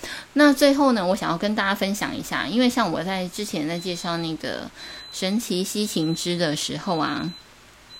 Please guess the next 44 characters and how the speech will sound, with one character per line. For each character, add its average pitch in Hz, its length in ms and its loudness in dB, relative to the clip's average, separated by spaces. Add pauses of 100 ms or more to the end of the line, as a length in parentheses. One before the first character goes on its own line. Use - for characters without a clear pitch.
(140)
我 180 100 -6
不 160 140 -2
是 214 180 0
就 180 300 2 (360)
有 - 140 -6
介 196 160 -4
绍 196 160 0
那 185 100 0
个， 180 60 0 (340)
因 233 100 -2
为 240 40 2
那 233 100 0
个 196 60 0
作 196 220 0
者 160 120 -4
就 170 80 -4
是 180 120 -6
一 170 40 -2
个 160 80 -2
医 175 140 -2
疗 151 200 0
灵 113 160 -6
媒 87 220 -4
嘛， 73 220 -6
然 180 100 0
后 185 60 -2
他 202 80 -2
其 175 140 -4
实 - 120 -8
有 151 120 -4
出 - 200 -6
了 165 80 0
一 175 60 -2
本 - 180 -6
书 151 200 -8
叫 160 180 -4
做 151 220 -6
《改 82 120 -6
变 175 200 -4
生 170 120 -6
命 170 140 -2
的 123 80 -4
食 - 260 -6
物》， 139 180 -6